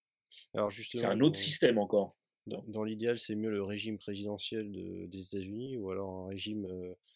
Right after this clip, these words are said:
Speaker 1: parlementaire à l'allemande, euh, ou à l'italienne, euh ?
Speaker 2: Je n'ai pas d'idée, il y a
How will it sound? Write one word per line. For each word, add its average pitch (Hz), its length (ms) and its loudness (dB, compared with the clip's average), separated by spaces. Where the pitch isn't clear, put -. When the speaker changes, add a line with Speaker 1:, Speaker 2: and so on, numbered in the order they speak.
Speaker 1:
parlementaire 98 540 -4
à 98 60 -4
l'allemande, 101 540 -4
euh, 87 200 -10
ou 87 120 -12
à 90 40 -8
l'italienne, 98 600 -12
euh ? 95 180 -20
Speaker 2:
Je 110 180 -4
n'ai 101 80 -4
pas 98 140 -2
d'idée, 95 340 2
il 107 60 4
y 92 80 2
a 85 60 2